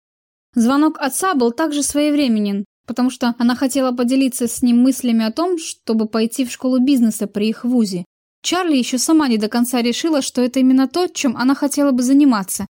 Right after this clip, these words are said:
но времени на раздумья оставалось не так много.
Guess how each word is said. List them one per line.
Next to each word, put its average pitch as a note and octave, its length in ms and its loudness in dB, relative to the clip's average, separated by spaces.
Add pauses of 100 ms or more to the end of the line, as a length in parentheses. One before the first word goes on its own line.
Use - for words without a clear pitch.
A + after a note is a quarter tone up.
(260)
но A3+ 100 2
времени A#3+ 400 4
на A#3 120 4
раздумья A#3 500 2
оставалось A3+ 580 -2
не A#3+ 100 2
так E4 220 -4
много. G3+ 440 -2